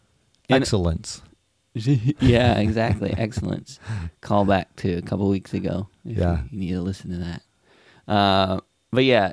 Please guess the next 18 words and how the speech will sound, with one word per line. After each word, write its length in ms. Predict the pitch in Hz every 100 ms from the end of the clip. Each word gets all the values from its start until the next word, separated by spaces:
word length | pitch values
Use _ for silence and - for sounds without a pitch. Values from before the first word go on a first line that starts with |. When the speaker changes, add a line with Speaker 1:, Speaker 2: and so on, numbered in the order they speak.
| -
Speaker 1:
yeah, 220 | 123 120
I 80 | 101
think 160 | 156 120
so. 320 | - 131 110 _ -
I 60 | 104
think 180 | 107
so. 180 | - 113
And 200 | 90 113
I 100 | 110
think, 320 | 104 110 92
um, 420 | 101 98 92 101 - _ _ -
for 120 | 107
me, 380 | 107 110 98 92 _ _ _ _ _ _ _ _ _ _ _ _ _ _ -
uh, 260 | 110 98 -
I 160 | 127 151
can 180 | 123 107
think 180 | 113
of 140 | 104